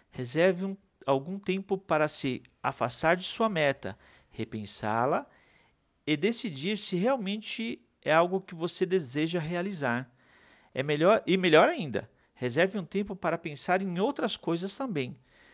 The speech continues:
Se você deixar que seu objetivo domine completamente todos os aspectos da sua vida, poderá se sentir esgotado, incapaz de continuar e desmotivado,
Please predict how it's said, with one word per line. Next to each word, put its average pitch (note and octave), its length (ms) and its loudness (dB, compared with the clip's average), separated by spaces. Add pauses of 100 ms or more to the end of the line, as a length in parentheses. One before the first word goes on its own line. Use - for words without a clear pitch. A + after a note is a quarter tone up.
(140)
Se - 100 -6
você E3 360 0
deixar E3+ 680 4 (380)
que D#3 100 -4
seu G3 220 4
objetivo E3 560 -2
domine C#3+ 320 -4
completamente F3 840 -2
todos B3 300 2
os - 60 -2
aspectos D#3 540 -2
da - 40 -10
sua E3+ 220 0
vida, G3 380 0 (580)
poderá F3 400 6
se - 160 -4
sentir C#3 400 -6
esgotado, C3 720 0 (500)
incapaz C3 840 -2
de A#2+ 120 -10
continuar A#2+ 760 -4 (400)
e C3+ 220 -6 (480)
desmotivado, A#2 1500 -4